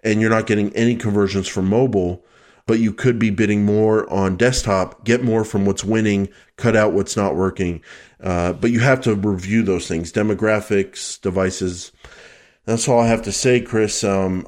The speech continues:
uh, we're finishing work here a little early this afternoon after the show. I'm gonna cook a dinner for my wonderful girlfriend because I'm gonna be cooking for her, not cheating on her.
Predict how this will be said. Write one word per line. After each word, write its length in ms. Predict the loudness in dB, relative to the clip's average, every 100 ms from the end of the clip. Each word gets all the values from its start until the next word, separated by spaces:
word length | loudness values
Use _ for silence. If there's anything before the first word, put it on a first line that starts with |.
| -4
uh, 200 | -2 0
we're 100 | -2
finishing 520 | -2 -2 -2 -2 -2
work 240 | 0 -2 -2
here 180 | -2 0
a 20 |
little 240 | 2 0 0
early 280 | 0 2 2
this 220 | 0 -2
afternoon 440 | -2 -2 -2 0
after 240 | 0 0 -2
the 100 | -2
show. 340 | 0 0 0 -2
I'm 120 | 0
gonna 340 | 2 2 0 -4 _ _
cook 240 | -4 -2 -2
a 60 |
dinner 320 | 0 0 2 0
for 160 | -2
my 160 | -2 0
wonderful 480 | 0 0 -2 -4 -4
girlfriend 560 | -2 -2 -2 -6 -6 -14 _ _ _ _
because 240 | -6 0 2
I'm 120 | 2
gonna 120 | 2
be 100 | 0
cooking 500 | -2 -4 -2 0 -2
for 160 | -2 -2
her, 160 | 0
not 220 | 0 0 -2
cheating 320 | -2 -2 -2
on 140 | -6
her. 140 | -10